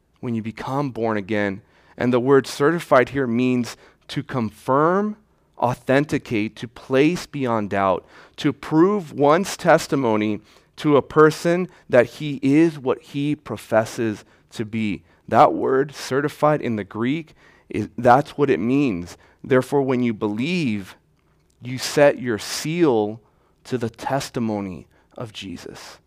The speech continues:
to the testimony, to prove his testimony, to prove that God is true. And the best way to do that is by the change that people see in our lives.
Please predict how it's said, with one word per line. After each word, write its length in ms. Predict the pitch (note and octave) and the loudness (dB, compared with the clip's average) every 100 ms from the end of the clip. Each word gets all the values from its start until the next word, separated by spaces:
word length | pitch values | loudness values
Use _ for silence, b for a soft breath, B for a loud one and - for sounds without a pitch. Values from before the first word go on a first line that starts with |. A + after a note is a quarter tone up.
| _ _ _ _ _ _ _ _ _ _ _ _ | _ _ _ _ _ _ _ _ _ _ _ _
to 140 | - A#2+ | -8 -4
the 100 | G#2 | -4
testimony, 720 | - C3 - C#3+ B2 G#2+ G#2+ | -2 -4 -2 -4 -4 -4 -4
to 100 | G2 | -6
prove 600 | - - C3+ E3+ E3+ B2+ - b b | -8 -6 -2 0 -2 -6 -12 b b
his 380 | - F3+ F#3+ | -2 0 0
testimony, 800 | - C3+ A2+ - G#2+ F#2 F#2 - - b b b | -2 -4 -4 -8 -8 -6 -8 -12 -20 b b b
to 100 | - | -6
prove 380 | - C#3 C3+ | -4 -4 -2
that 300 | A#2 G2+ - | 2 2 0
God 400 | - A#2+ D#3+ D#3 | 0 4 6 4
is 140 | A#2 - | 0 -8
true. 320 | - C3+ A#2 B B | -6 -4 -4 B B
And 140 | - A2+ | -2 -2
the 80 | |
best 420 | F2+ C3 C#3+ D3 D3 | -2 -2 -2 -2 -2
way 140 | D3+ | -2
to 100 | C#3 | -2
do 280 | A2+ B2 C3+ | -2 -2 2
that 320 | A#2+ G2+ - b b | 2 2 0 b b
is 180 | - A2+ | -6 -4
by 220 | A2+ A#2 | 0 0
the 120 | A2+ G2+ | 2 -4
change 840 | - - C3+ C#3 G#2+ E2 - - b b b | -6 -6 -2 -2 -2 -6 -12 -20 b b b
that 220 | A2 G#2+ - | -8 -8 -6
people 340 | D3+ - F#2+ | -8 -8 -10
see 320 | - - A#2+ | -10 -6 -4
in 100 | A2+ | -4
our 140 | F#2 F2+ | -4 -6
lives. 640 | D2+ G2+ F#2 A2 - | -6 -6 -8 -14 -20